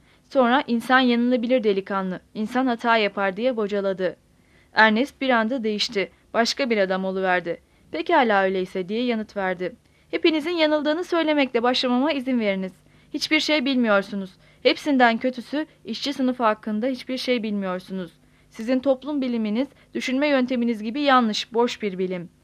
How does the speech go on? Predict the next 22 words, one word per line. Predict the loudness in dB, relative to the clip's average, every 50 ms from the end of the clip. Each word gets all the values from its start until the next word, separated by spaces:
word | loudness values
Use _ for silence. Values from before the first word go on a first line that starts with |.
| _ _ _ _ _ _ _ _ _ _ _ _ _ _ _ _ _ _ _ _ _ _
Söylediği | -8 0 2 2 4 4 2 0 0 0 0
sözlerin | 0 -2 -4 -2 -2 -2 -2 -2 -2 0
ağırlığı | 4 4 4 4 4 2 -2 -4 -4
bir | -4 -4 -2
yana, | -2 -2 -2 -2 -2 -2 -4 _ _ _
söyleyiş | _ -2 -2 -2 0 0 -2 -4 -4 -6 -4
biçimi | -4 -2 -2 -2 0
öyle | 0 -2 0 0 2
aşağılayıcıydı | 0 0 0 2 4 4 4 2 0 -4 -4 -4 -4 -4 -4 -6
ki, | -4 -4 -4 -4 -4 _ _ _ _ _ -2
daha | 2 4 6
ağzını | 8 8 8 6 4 2 0 0
açar | 0 0 0 0 2
açmaz | 2 2 2 2 0 0 0 0 -2
bir | -6 -8
sıçradım | -8 -8 -8 -8 -4 -4 -2 -2 -2 -4 -4
yerimden. | -4 -4 -4 -4 -4 -6 -6 -6 -8 _ _ _ _ _ _ _ _ _ _ _ _ _ 2
Bakışları | 2 2 2 2 -2 0 0 0 0 0
gibi | 0 -2 -4 -6
küstah | -8 -10 -12 -8 -2 -2 -2 -2 -2 -6 -10
sesinin | -8 -8 -8 -6 -6 -8 -6 -8 -8
tonu. | -8 -8 -8 -8 -8 -10